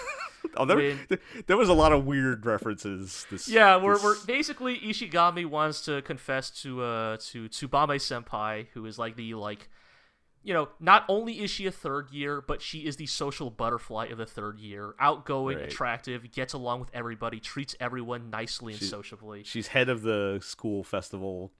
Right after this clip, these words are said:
Speaker 2: Yeah.
Speaker 1: So she's super busy.
Speaker 2: And
Speaker 1: Yeah.
Speaker 2: we find out that she isn't, because here's the thing. So she does have a rapport with, like, this dude who I'm just gonna call the Cheer Squad Giga Chad.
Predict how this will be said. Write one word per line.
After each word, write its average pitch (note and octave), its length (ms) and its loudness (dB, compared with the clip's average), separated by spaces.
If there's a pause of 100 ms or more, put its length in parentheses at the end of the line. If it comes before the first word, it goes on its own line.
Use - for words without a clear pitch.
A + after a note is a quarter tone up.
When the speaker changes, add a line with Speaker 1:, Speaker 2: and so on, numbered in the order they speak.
(140)
Speaker 2:
Yeah. C3+ 240 -4
Speaker 1:
So G#2 180 -4
she's E2+ 120 -10
super A2 260 -6
busy. F#2+ 640 -6 (140)
Speaker 2:
And E3 380 0
Speaker 1:
Yeah. B2 160 -4
Speaker 2:
we G#3 100 -2
find A3 480 2
out F#3+ 320 2 (160)
that D3+ 380 -4
she - 260 -12
isn't, F3+ 220 -10 (480)
because G#3 380 2
here's C4+ 220 0
the G3+ 60 -4
thing. D3+ 280 -4 (240)
So G3 200 0
she A#3+ 160 -6
does A3 320 0
have F3+ 380 0
a D#3+ 80 -2
rapport D3 520 -4
with, C3+ 280 -10
like, A#2+ 180 -6
this C3 240 -6
dude E3 300 -8
who C#3+ 180 -8
I'm C#3 100 -2
just D3 160 -2
gonna C#3+ 140 -4
call C#3 440 0
the C3 100 -6
Cheer D3 340 -4
Squad B2+ 480 -2
Giga A#2+ 260 -4
Chad. G2 440 -8